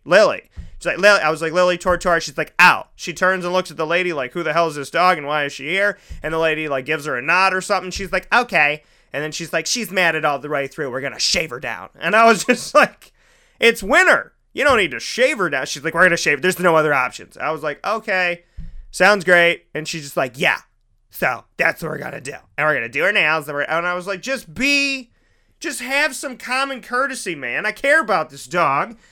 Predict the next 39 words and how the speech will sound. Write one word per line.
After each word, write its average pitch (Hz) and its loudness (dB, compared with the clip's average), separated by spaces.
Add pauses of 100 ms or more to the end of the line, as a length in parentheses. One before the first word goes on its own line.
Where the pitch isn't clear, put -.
(140)
I - -4
treat 277 -2
her 262 0
like 151 0
family. 143 -4
This 233 -8
is 247 -8
my 247 -4
little 240 -2
baby 226 0
girl, 143 -4 (260)
okay?" 156 -2 (180)
So 190 2
you 185 -6
might 247 0
have 233 0
people 220 -6
come 214 2
in 208 -4
here 202 0
that 180 -2
are - 0
like, 165 0
"Here's 208 2
my 190 2
dog, 165 2
bye." 185 4 (300)
But 202 2 (160)
that's 226 -2
my 233 0
daughter. 220 4 (400)
So 180 -4
show 208 4
Lily 208 2
some 202 -6
love 220 2
and 135 -12
some 165 -4
respect. 185 0